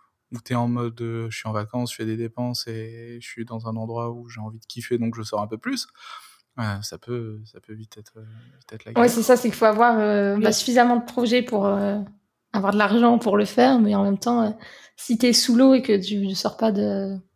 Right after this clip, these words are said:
Speaker 2: de ton Airbnb, c'est, c'est pas ouf,
Speaker 1: Eh,
Speaker 2: quoi.
Speaker 1: il y a ça aussi, c'est vrai que j'ai pas pensé à ça, tu vois, de me dire,
Speaker 3: Bah ouais,
Speaker 1: euh,
Speaker 3: moi, c'est ce que j'allais dire, euh, enfin, je, avec Elisa, on en a parlé, mais je lui avais dit, « Mais du coup, t'as un peu moins de projets, c'est un peu plus light et tout en ce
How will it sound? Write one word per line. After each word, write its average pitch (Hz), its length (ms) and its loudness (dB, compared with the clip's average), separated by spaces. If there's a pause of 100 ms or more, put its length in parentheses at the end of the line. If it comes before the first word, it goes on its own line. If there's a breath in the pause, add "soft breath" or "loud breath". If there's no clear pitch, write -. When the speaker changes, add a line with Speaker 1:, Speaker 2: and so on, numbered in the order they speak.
(760 soft breath)
Speaker 2:
de 208 120 -2
ton 214 200 2
Airbnb, 202 380 2
c'est, 190 420 -4
c'est - 160 -16
pas 220 100 2
ouf, 214 220 2
Speaker 1:
Eh, - 20 0
Speaker 2:
quoi. - 140 0
Speaker 1:
il - 60 -2
y - 20 0
a - 40 4
ça - 260 0
aussi, 120 280 0
c'est 120 140 -2
vrai 131 80 0
que 143 80 -8
j'ai 120 100 -2
pas 117 120 0
pensé 120 240 -4
à 110 100 -6
ça, 113 180 -10
tu - 160 -18
vois, 120 80 -18 (220)
de 120 80 -12
me 117 80 -6
dire, 117 100 -4
Speaker 3:
Bah 214 180 4
ouais, 254 100 2
Speaker 1:
euh, - 20 0
Speaker 3:
moi, 269 100 0
c'est 247 140 -2
ce - 80 -4
que 233 80 -2
j'allais 202 260 2
dire, 220 260 0
euh, 190 340 -2
enfin, 196 360 -6
je, - 220 -6
avec 208 260 -4
Elisa, 196 240 -4
on 214 60 -2
en 190 120 -2
a 180 100 -4
parlé, 226 380 -2
mais 226 100 0
je 202 100 -2
lui 196 80 2
avais 196 80 -2
dit, « 208 120 -6
Mais 220 80 0
du 202 120 -8
coup, 240 140 -10
t'as 226 120 -4
un 190 100 -4
peu 214 100 -4
moins 196 160 -2
de 202 60 -4
projets, 226 460 0
c'est 233 120 -4
un 196 80 -4
peu 196 100 -6
plus 196 220 -6
light 220 320 -2
et 208 80 0
tout - 160 -8
en 208 80 -2
ce - 100 -2